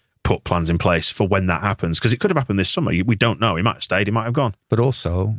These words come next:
Speaker 2: well, he was going because the board would
Speaker 1: No, no, I'm saying his, in his
Speaker 2: Yeah.
Speaker 1: choice might have been, if they'd left it to him, said, "Do you want to stay for another year, Marcelo?" He might have gone, "No."
Speaker 2: But then last season, if the board had already decided that he was going at the end of this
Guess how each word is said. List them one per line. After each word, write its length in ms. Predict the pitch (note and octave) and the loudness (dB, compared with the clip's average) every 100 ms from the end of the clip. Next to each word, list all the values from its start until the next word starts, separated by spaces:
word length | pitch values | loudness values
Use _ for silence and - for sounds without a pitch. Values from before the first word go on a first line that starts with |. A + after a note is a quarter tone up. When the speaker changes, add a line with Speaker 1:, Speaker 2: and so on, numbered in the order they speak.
| - | 0
Speaker 2:
well, 160 | A#2+ | 2
he 80 | A2+ | 4
was 120 | G#2 | 2
going 260 | G2+ E3+ F#2+ | 2 0 0
because 240 | F2 A#2 - | -2 -2 -2
the 60 | |
board 260 | F#2+ B2+ G#2+ | 0 2 2
would 80 | D3 | 2
Speaker 1:
No, 120 | D#3+ | 2
no, 80 | D#3+ | 2
I'm 80 | C3 | 0
saying 180 | C#3 A2 | 0 2
his, 200 | B2+ B2+ | 0 2
in 120 | A#2 | 2
his 160 | A#2+ A#2 | 2 2
Speaker 2:
Yeah. 60 | |
Speaker 1:
choice 300 | F#2 G2+ F#2 | 2 0 0
might 140 | F#2+ F2 | -2 -2
have 100 | F2+ | -2
been, 140 | F#2 | -2
if 80 | F#2 | 0
they'd 120 | G#2+ | 0
left 220 | G#2 G#2 | 0 0
it 100 | G2+ | -2
to 180 | - G#2 | 0 2
him, 300 | G2 F2+ E2 _ _ - | 2 -2 -4 _ _ -4
said, 200 | - G#2 | 0 2
"Do 60 | A2+ | 2
you 20 | |
want 80 | G#2 | 2
to 20 | |
stay 140 | A#2+ | 0
for 100 | A2 | 0
another 160 | A#2 A2 | 0 2
year, 160 | A#2 | 2
Marcelo?" 340 | A#2+ A#2 B2+ C3 | 2 0 0 -2
He 120 | F#2 | -2
might 140 | F#2+ | -2
have 100 | D#2+ | -2
gone, 140 | F2 G2+ | -4 0
"No." 180 | A#2 G2+ - | 0 -2 -2
Speaker 2:
But 120 | A2+ | 0
then 140 | A2 | 2
last 220 | A#2+ B2 - | 2 0 0
season, 300 | A2+ G2 F#2+ | 0 0 -2
if 100 | F2+ | -2
the 60 | E2+ | -2
board 280 | G2+ F#2 | 2 2
had 200 | F2 F2 F#2 | 0 0 0
already 240 | F2 E2+ | -2 -4
decided 500 | - F2 F2 F2 F2+ | -2 0 0 -2 -4
that 100 | - | -2
he 120 | F#2+ | -2
was 100 | F2 | 0
going 220 | F#2 F2+ | 0 0
at 80 | F2 | 0
the 100 | F2+ | 0
end 140 | F2+ F2+ | 0 0
of 180 | F2+ | -2
this 400 | G#2 G2+ - - | -2 0 -2 -4